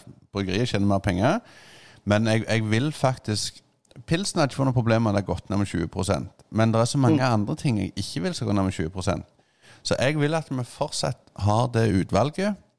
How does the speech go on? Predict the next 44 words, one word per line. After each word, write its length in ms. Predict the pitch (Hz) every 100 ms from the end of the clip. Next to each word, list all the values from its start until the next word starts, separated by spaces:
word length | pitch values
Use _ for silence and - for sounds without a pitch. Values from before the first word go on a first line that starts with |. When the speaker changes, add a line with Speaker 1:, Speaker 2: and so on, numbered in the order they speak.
| _ _ _ _ _ _
Speaker 1:
Eh, 260 | - 127 131
med 80 | 113
tanke 260 | 143 131 151
på 140 | 156 135
at, 240 | 113 - -
eh, 500 | 113 107 90 65 52 55 - _ _ _
sånn 100 | -
som 100 | 135
Melkebaren 460 | 131 92 - - 151
da, 80 | 98
så 160 | - 95
har 280 | 98 101 82 -
tre 200 | - 110
hundre 260 | 110 104 82
ølsorter 500 | 73 - - 127 98
plutselig 320 | - 87 - 101
måtte 180 | 95 -
kutte 380 | - 95 87
ned 260 | 90 104 156 - - _ _ _ _ _ _ -
Speaker 2:
Mm. 240 | 160 135 -
Speaker 1:
med 200 | 92 113
tjue 200 | - 95
prosent, 300 | 90 101 101 -
og 60 | -
så 60 | 95
hadde 120 | 101
jeg 40 | 98
kjent 180 | 101 98
at, 120 | 87
ja, 100 | 82
men 80 | 110
det 60 | 113
er 60 |
jo 120 | 117
så 0 |
mye 120 | 123 107
jeg 80 | 110
ikke 60 | -
har 80 | 113
lyst 120 | 113
til 80 | -
å 20 | 95
ta 60 |
vekk. 420 | 53 185 - -